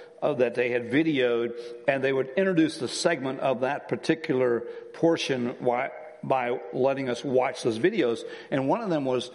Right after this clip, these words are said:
"Life comes at you." And that's true. Life comes at you. You may not like it, but life comes at you. And so they had kind of the, the normal stuff that would come at you, but then they went to the extreme, and they had this,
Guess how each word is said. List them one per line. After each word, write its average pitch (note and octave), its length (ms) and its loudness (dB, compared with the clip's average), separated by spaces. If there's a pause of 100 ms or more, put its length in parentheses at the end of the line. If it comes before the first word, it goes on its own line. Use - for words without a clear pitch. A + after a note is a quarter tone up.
(240)
"Life C3+ 420 0
comes D3 300 -2
at F3 280 -8
you." - 120 -14 (1000)
And A#2+ 120 -2
that's D3+ 160 -2
true. F#3+ 520 -4
Life B2 280 -4
comes C#3+ 240 -2
at E3+ 260 -6
you. F#2 160 -10 (120)
You E3 100 2
may D3 140 2
not G#2 200 -4
like A#2 340 -2
it, F#3+ 200 -2 (580)
but - 180 2
life C#3+ 320 -2
comes F3 280 -2
at A#3+ 260 -8
you. - 220 -10 (880)
And F3 120 2
so G3+ 160 0
they G#3 180 0
had A3 360 -2 (200)
kind A#3 220 0
of G3 200 -2
the, D#3 400 2
the E3+ 120 2
normal G#3+ 500 0
stuff C#3+ 340 -2
that C3 100 -2
would B2 140 0
come A#2+ 180 0
at G#2+ 240 -2
you, E3+ 60 2
but G3+ 100 2
then C4 140 -2
they B3 160 4
went F#3+ 240 2
to F3 100 4
the D#3+ 80 2
extreme, E3+ 440 0
and C3+ 60 -2
they D3 60 2
had F3+ 140 -2
this, D#3+ 180 0